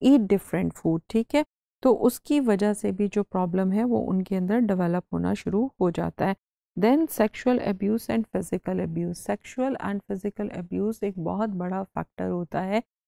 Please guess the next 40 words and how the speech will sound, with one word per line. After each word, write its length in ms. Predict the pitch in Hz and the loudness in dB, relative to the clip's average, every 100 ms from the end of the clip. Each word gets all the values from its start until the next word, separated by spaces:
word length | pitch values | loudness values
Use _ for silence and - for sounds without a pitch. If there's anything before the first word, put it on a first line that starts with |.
| _ 220 | _ 2
ईटिंग 320 | 226 226 214 | 4 4 2
डिसऑर्डर 440 | 185 - 175 165 | 0 -2 -4 -4
को 200 | 185 214 | -4 0
डेवलप 580 | 220 185 180 175 175 175 - | 0 0 -2 -2 -2 -4 -6
करने 300 | 170 160 170 | -6 -4 -4
में। 200 | 170 175 | -4 -6
क्यों? 400 | - 208 220 262 | -6 -2 -2 -2
क्योंकि 380 | 226 208 214 202 | -2 -4 -2 -2
जो, 240 | 208 214 - _ _ _ | 0 0 0 _ _ _
अ, 520 | 190 190 190 190 196 | 2 4 4 2 0
सर्टेन 640 | 196 - 220 226 262 262 | -4 -2 0 2 2 0
टाइम 400 | 233 190 190 233 | 0 -2 -2 -2
जो 320 | 220 220 220 208 | -2 0 0 -2
बच्चे 260 | - - 220 | -6 -4 -2
होते 340 | 202 185 - | -2 -2 -4
हैं, 160 | 190 214 | -4 -2
वो 140 | 233 | -2
डिस्गस्ट 640 | 202 180 185 - 208 214 - | -2 -4 -6 -6 -6 -6 -6
की 120 | 240 | -8
फीलिंग 380 | - 220 220 220 | -2 0 0 0
डेवलप 360 | 208 208 214 - | 0 0 -2 -4
कर 120 | 226 | -4
लेते 340 | 220 226 - 262 | -2 -2 -2 -4
हैं, 120 | 320 _ _ _ - | -4 _ _ _ 0
वो 120 | 202 | 2
गिल्ट 380 | 165 156 175 180 | 2 2 2 2
की 180 | - 214 | -2 -4
फीलिंग 360 | 220 208 214 | -2 0 0
डेवलप 320 | 202 196 196 208 - | 0 -2 -2 -2 -2
कर 100 | 196 | -2
लेते 300 | 202 - 226 | -2 -2 -2
हैं, 80 | |
वो 340 | 254 208 208 - - | -2 -2 -4 -2 2
एंगर 240 | 233 254 | 2 2
की 160 | 240 214 | 0 -4
फीलिंग 360 | - 175 180 | -4 -4 -4
डेवलप 340 | 175 170 170 185 | -4 -6 -6 -6
कर 120 | - 175 | -6 -6
लेते 300 | 175 - | -6 -4
हैं। 80 | 196 | -6